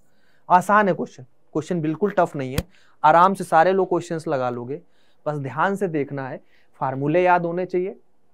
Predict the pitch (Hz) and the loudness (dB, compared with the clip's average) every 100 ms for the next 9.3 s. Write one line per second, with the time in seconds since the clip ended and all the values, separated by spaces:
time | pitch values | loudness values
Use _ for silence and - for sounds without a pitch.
0 | _ _ _ _ _ _ _ _ _ - | _ _ _ _ _ _ _ _ _ -2
1 | 165 165 139 135 127 160 165 165 156 160 | -2 -2 -8 -6 -4 -4 -4 -6 -4 -4
2 | 160 156 170 170 156 147 147 151 147 156 | -6 -8 -8 -8 -10 -10 -8 -8 -6 -10
3 | 180 _ _ _ _ - 147 165 135 160 | -10 _ _ _ _ -8 -4 -2 -2 0
4 | 165 170 165 147 151 165 165 147 147 139 | -2 -2 -4 -4 -2 -4 0 -2 -2 -4
5 | 139 151 143 147 147 147 151 185 202 _ | -4 -4 -4 0 0 0 -6 -6 -8 _
6 | _ _ 156 147 175 - 151 165 160 156 | _ _ -4 0 0 0 0 0 -2 -6
7 | 151 160 151 160 175 175 139 139 127 127 | -4 -6 -4 -6 -6 -6 -4 -4 -4 -6
8 | 127 120 - 127 131 135 135 139 139 147 | -8 -10 -8 -8 -8 -10 -8 -8 -8 -8
9 | 143 147 | -8 -10